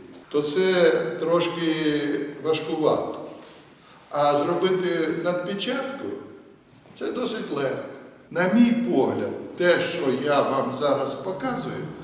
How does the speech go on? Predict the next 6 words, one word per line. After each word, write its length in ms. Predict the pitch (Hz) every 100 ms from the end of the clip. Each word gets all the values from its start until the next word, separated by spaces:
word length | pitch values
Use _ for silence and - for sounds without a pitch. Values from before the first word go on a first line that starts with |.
| - - -
це 560 | - 180 185 208 196 - - - - - -
фальшивки, 560 | 175 - 214 214 - - - - - -
підробки 580 | 156 139 165 196 196 185 156
для 320 | 147 165 160
колекціонерів. 760 | 160 151 147 - 143 127 - - - - - - - - -
Але 640 | 165 190 190 165 175 117